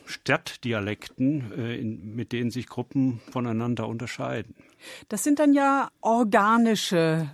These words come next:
Speaker 2: Veränderungen. Was, wie bewerten Sie dann solche Kunstsprachen, wie sie im Zeitalter des Nationalismus entstanden sind? Ich denke jetzt zum Beispiel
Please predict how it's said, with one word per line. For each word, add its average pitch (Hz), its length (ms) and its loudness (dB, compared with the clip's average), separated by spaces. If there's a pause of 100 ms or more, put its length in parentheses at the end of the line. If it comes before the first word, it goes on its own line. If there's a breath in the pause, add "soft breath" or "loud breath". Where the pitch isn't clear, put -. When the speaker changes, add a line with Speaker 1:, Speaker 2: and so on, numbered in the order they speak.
(200)
Speaker 2:
Veränderungen. 151 1120 2 (320 loud breath)
Was, 277 420 -2
wie 285 220 6
bewerten 285 720 2
Sie 240 320 -2
dann 220 380 0
solche 202 380 0
Kunstsprachen, 165 1200 -2 (520 loud breath)
wie 220 460 -2
sie 214 260 -6
im 214 140 -4
Zeitalter 220 580 -2
des 196 200 -2
Nationalismus 202 760 -4
entstanden 170 480 -4
sind? 180 180 -4
Ich - 140 -10
denke 269 220 -2
jetzt 226 180 -4
zum 220 140 -4
Beispiel 208 520 0